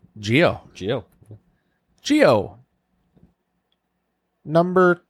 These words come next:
Speaker 3: two. Number two. Man.
Speaker 1: <laughs> You know what it is, but
Speaker 3: Man.
Speaker 1: look at my handwriting, dude.
Speaker 3: Well,
Speaker 1: <laughs>
Speaker 3: yeah, I know exactly what it is, but holy crap, bro. God. Thank,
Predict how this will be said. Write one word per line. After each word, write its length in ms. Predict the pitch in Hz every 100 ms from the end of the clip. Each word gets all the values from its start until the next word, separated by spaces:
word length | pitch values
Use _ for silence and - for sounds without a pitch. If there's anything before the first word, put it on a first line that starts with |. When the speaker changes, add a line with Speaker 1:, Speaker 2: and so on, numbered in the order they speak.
| -
Speaker 3:
two. 380 | 147 117 101 95 _ _ _ _ _ _
Number 560 | 135 143 151 151 156 - -
two. 320 | 131 117 113 _ _ _ _ _ _ _ _ _ _ - _ _ _ _ _ _ _ _ _ -
Man. 380 | 160 131 127 -
Speaker 1:
<laughs> 60 | _ _ - _ _ _ 202
You 160 | 214
know 200 | 247 208 196
what 100 | 147
it 140 | 131
is, 240 | 151 143
but 180 | 117 123
Speaker 3:
Man. 460 | 170 175 147 135 123
Speaker 1:
look 200 | 139 165
at 40 | 143
my 120 | 123
handwriting, 640 | 139 151 135 113 110 110
dude. 240 | 113 113 117 _ -
Speaker 3:
Well, 240 | 151 143 147
Speaker 1:
<laughs> 20 |
Speaker 3:
yeah, 300 | 151 139 139
I 140 | 175
know 160 | 180 180
exactly 460 | 143 139 160 156 143
what 180 | 139
it 80 | 127
is, 320 | 135 123 113
but 300 | 117 123 117
holy 500 | - - 147 135 113
crap, 440 | 107 - 131 117 - _
bro. 240 | 120 117 - _ _ _ _ _ _ _ _ _ _ _ _ _ _
God. 340 | - 127 107 - _ _ _
Thank, 200 | - 170